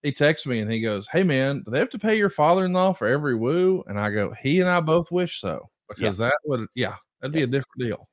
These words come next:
Speaker 2: We'd have a yacht of our own, and
Speaker 1: <laughs>
Speaker 2: we'd have a drawbridge to get to it.
Speaker 1: Yeah, there you go.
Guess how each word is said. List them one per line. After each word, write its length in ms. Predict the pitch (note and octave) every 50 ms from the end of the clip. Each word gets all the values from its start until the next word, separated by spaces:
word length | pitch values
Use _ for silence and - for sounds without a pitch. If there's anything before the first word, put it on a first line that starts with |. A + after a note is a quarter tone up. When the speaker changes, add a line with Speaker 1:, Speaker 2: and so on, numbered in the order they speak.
| _ _ _ _ _
Speaker 2:
We'd 200 | - G2+ A2 G#2+
have 160 | A2+ A2 G2+
a 60 | G2 F#2
yacht 320 | F2+ F2+ F2+ F#2 G2 F#2+
of 160 | G2 F#2 F2+
our 160 | F2+ F2 F2+
own, 340 | F2+ F#2 F#2+ F#2+ G2+ A2 A2
and 240 | E2+ E2+ E2+ F2 F2 - - A4+ - _ _
Speaker 1:
<laughs> 680 | A4 A4 A4 - - G#4+ G#4 G4 - - G#4 G#4+ - - - _ _ _ _ _
Speaker 2:
we'd 200 | - G2 G2+ G2
have 180 | G2 G#2+ G2 E2+
a 60 | F2 D#2+
drawbridge 640 | C#2+ E2+ F2+ F#2 F#2+ F#2 F2+ F#2+ G2 F2+ D2+ D2+
to 60 | E2
get 240 | E2 F#2 F#2 - -
to 160 | - D2+ C2+
it. 140 | C2+ - - _ _ _ _ _ _ _ _ _ _ _
Speaker 1:
Yeah, 260 | A#2+ B2 A#2+ G2+ A2+ - _ _
there 140 | A#2+ B2 A#2
you 120 | A2+ A2
go. 260 | A#2 A2+ G#2 - -